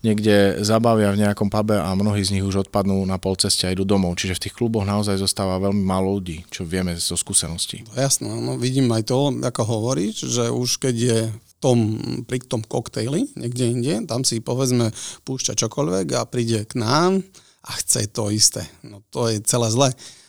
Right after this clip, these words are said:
Speaker 2: Pretože on, keď už vidím, že mám v ruke telefón, Spotify, YouTube, už, už
Speaker 1: A
Speaker 2: viem, čo, kde
Speaker 1: na-,
Speaker 2: ide.
Speaker 1: nahral si mi úplne na otázku, a ako vieš byť, e, slušný alebo neslušný k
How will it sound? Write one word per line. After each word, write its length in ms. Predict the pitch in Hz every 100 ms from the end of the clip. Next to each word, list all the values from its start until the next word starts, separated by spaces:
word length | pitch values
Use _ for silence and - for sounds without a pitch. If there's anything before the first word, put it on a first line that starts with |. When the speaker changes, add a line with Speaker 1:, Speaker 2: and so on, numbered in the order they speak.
| _
Speaker 2:
Pretože 320 | 104 120 113
on, 160 | 127 123
keď 160 | 123
už 240 | 123 117 123
vidím, 320 | 127 139 131
že 80 | 123
mám 160 | 131
v 80 | 131
ruke 160 | 135 127
telefón, 720 | 131 135 131 139 147 160 147
Spotify, 720 | - 131 135 147 135 151 143
YouTube, 480 | 120 147 147 156 143 -
už, 400 | 139 131 - 143
už 160 | 135 123
Speaker 1:
A 0 |
Speaker 2:
viem, 400 | 127 143 131 123
čo, 240 | - 139
kde 80 | 127
Speaker 1:
na-, 240 | 127 151 131
Speaker 2:
ide. 80 | 127
Speaker 1:
nahral 320 | 147 156 139
si 160 | 123 117
mi 80 | 107
úplne 320 | 120 120 98
na 160 | 95 101
otázku, 640 | 104 101 - 104 98 95
a 240 | 95 98
ako 320 | - 117 - 117 107 101 92 87 104
vieš 240 | 104 113 107
byť, 220 | 101 - 101
e, 20 | 95 92
slušný 480 | 90 117 117 - 110
alebo 240 | 101 95
neslušný 480 | 98 104 - 110
k 80 | 107